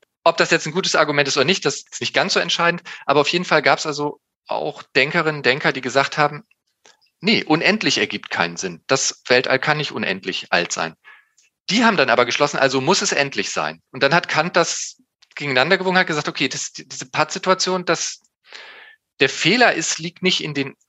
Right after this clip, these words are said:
Argumenten, die sie vorgebracht haben, sondern in der Schlussfolgerung, dass die Leute, die gesagt haben,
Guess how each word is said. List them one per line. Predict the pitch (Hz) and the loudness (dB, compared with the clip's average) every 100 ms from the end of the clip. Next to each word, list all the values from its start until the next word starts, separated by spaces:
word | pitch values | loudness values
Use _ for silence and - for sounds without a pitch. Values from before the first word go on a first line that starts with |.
| _ | _
Argumenten, | - 123 113 104 143 196 | -2 0 0 2 0 -2
die | 196 | -6
sie | 185 | -4
vorgebracht | 185 190 185 180 170 - | 0 0 0 2 0 0
haben, | |
sondern | 156 151 147 | -2 -2 0
in | 131 | 0
der | |
Schlussfolgerung, | 131 202 202 113 95 87 92 | 2 2 2 2 0 -2 -8
dass | 98 | -10
die | - | -4
Leute, | 139 135 135 131 | 4 4 4 -2
die | 120 | -6
gesagt | 113 127 127 | 2 2 2
haben, | 139 131 | 0 0